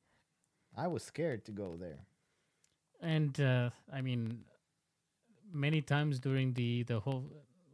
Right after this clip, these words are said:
Speaker 2: maybe, I think that this part was missing from
Speaker 1: Mm-hmm.
Speaker 2: the actual episode, but
Speaker 1: Mm-hmm.
Speaker 2: I did the translation of the
Speaker 1: Mm-hmm.
Speaker 2: interviews,
Speaker 1: Mm-hmm.
Speaker 2: and many people warned you not to be outside when it was happening
Speaker 1: Yeah.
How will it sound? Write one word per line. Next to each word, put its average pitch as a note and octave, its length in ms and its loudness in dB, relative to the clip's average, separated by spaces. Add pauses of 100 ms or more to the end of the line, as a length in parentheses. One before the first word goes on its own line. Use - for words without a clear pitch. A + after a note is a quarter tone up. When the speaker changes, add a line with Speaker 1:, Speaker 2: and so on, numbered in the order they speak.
(120)
Speaker 2:
maybe, D3+ 400 -4 (400)
I B2 80 -6
think D3 200 -6
that A#2 140 -4
this C3 160 -2
part B2+ 280 -2
was G#2 160 -4
missing G#2 540 -2 (720)
from A#2 100 -2
Speaker 1:
Mm-hmm. A2+ 60 -2
Speaker 2:
the G#2+ 120 0
actual A2+ 440 -4
episode, B2 600 -8
but C3 140 -8
Speaker 1:
Mm-hmm. A2 120 -2
Speaker 2:
I E3 140 4
did C#3+ 240 0
the C3 100 -4
translation B2 680 -4
of A2+ 100 -4
the A2 100 -4
Speaker 1:
Mm-hmm. A2+ 120 0
Speaker 2:
interviews, A#2 500 -2
Speaker 1:
Mm-hmm. A#2 260 -4 (300)
Speaker 2:
and B2+ 200 0
many C#3 200 4
people C#3+ 400 2
warned C3 340 4
you A#2+ 380 2
not B2+ 360 4
to B2+ 60 -2
be B2+ 200 4
outside B2 460 0
when A#2 160 0
it A#2 140 -2
was A2+ 200 -2
happening A2+ 440 -2
Speaker 1:
Yeah. A2+ 220 0